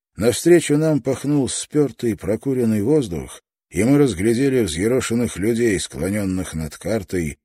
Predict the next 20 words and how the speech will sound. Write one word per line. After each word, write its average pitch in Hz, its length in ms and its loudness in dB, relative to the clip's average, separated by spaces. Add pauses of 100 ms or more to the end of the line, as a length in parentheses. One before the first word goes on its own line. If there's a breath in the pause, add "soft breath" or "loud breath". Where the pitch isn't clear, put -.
(200)
залитой 90 580 -4
ярким 87 480 -6
светом 87 480 -6
электрической 82 640 -10
лампы 85 420 -8
с - 120 -8
абажуром. 73 720 -10 (420)
Товарищ 151 540 6
Йозефов 113 680 2
Духвинский, 101 800 -2 (320)
улыбающийся 92 840 -2
юноша 92 520 -2
с - 80 -8
целой 92 340 -4
копной 90 540 -6
бледно-жёлтых 87 840 -6
волос, 92 540 -2 (340)
выдал 82 500 -4
нам 78 300 -6
пропуска. - 720 -14